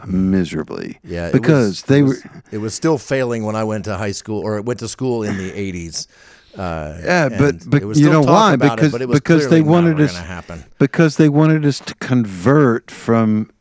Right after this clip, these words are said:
Speaker 1: English to metric. There's no conversion from total haphazard bullshit to something that's, like,
Speaker 2: Logical.
Speaker 1: based on ten, yes.
Speaker 2: Yeah.
Speaker 1: Because the actual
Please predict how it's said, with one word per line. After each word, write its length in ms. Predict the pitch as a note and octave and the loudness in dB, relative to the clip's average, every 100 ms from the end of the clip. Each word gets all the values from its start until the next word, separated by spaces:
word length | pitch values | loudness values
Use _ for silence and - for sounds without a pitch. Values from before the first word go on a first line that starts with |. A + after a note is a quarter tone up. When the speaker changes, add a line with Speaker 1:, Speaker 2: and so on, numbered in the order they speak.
| _ | _
Speaker 1:
English 800 | A#2 A#2 G#2 G#2 F2+ - - - _ | 0 2 2 0 -2 -8 -14 -18 _
to 160 | - A2 | -4 -2
metric. 580 | G#2 D3+ D#3 - A2 - _ - - - - | 2 2 0 -2 -10 -12 _ -20 -20 -20 -2
There's 180 | G3+ G#3+ | 0 4
no 120 | C#4+ | 4
conversion 1040 | C4+ - C3+ F#2+ C#3 F3+ A2 E2 D2 A#1 - _ _ _ _ | 2 0 -4 2 4 4 2 -4 -12 -16 -18 _ _ _ _
from 520 | - - C3+ A#2 G2+ - _ | -6 2 4 4 0 -4 _
total 360 | - G3+ E3+ A2 | 2 2 2 -2
haphazard 1200 | - - C3 D3+ - A#2+ A#2+ A2 G#2+ G2+ F2+ F2 - _ _ _ _ - | -6 -2 0 0 0 0 2 2 2 2 -2 -6 -10 _ _ _ _ -4
bullshit 880 | F2+ C3 D#3+ C#3 G2+ D#2+ D#2 - - _ - - - - - - _ _ - - _ - | 2 4 4 2 -4 -4 -6 -12 -18 _ -20 -20 -20 -20 -20 -20 _ _ -20 -20 _ -12
to 420 | - C#3 C3 B2 A#2+ | 0 4 4 2 0
something 560 | - D3+ C#3+ D3 D3 | 0 2 2 2 2
that's, 420 | A#2+ A#2 G#2+ - | 2 0 -2 -6
like, 200 | A#2 A2+ | 0 0
Speaker 2:
Logical. 420 | G2+ A2+ A2 F#2+ A2+ | 2 -2 -2 0 0
Speaker 1:
based 260 | A#2 - | 0 2
on 300 | C3+ B2+ G#2+ F#2 | 2 2 2 -4
ten, 540 | - C3+ B2 F#2 F2 | -2 2 2 0 0
yes. 380 | A2+ - G#2 D#2+ _ - | 0 -2 -6 -12 _ -20
Speaker 2:
Yeah. 60 | - - _ | -20 -20 _
Speaker 1:
Because 320 | B2+ D3+ B2+ | 0 2 4
the 160 | C#3 D3+ | 2 0
actual 840 | C3+ F#3 B3+ - C4+ A#3 G#3+ F#3+ | 2 4 4 4 2 4 4 2